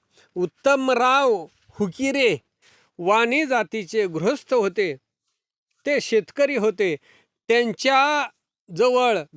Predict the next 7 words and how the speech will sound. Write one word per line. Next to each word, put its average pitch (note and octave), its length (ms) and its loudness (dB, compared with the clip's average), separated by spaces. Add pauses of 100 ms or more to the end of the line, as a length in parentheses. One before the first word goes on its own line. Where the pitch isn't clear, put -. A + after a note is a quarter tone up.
गाई, A3+ 460 0 (400)
म्हशी, E3 760 -2 (320)
बैल A3 480 0 (1080)
असं B3+ 240 -2
पशुधन A#3+ 600 -2
होतं. G3+ 380 0 (680)
त्या D4+ 400 2